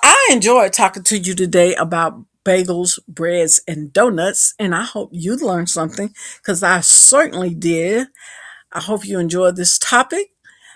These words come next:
Make sure to check your labels for calories, fat, and fiber, and excel with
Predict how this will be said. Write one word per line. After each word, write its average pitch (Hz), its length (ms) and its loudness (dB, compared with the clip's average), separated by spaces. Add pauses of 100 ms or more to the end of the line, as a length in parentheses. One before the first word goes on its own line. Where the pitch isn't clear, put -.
(160)
Make 269 280 -2
sure 285 380 0
to 190 240 -4
check - 440 -2
your 185 240 -6
labels 240 840 -4
for 147 220 -12
calories, 220 720 -2 (240)
fat, 190 380 -4
and 254 240 -6
fiber, 233 560 -6 (760)
and 196 200 -6
excel 180 500 -4
with 190 200 -18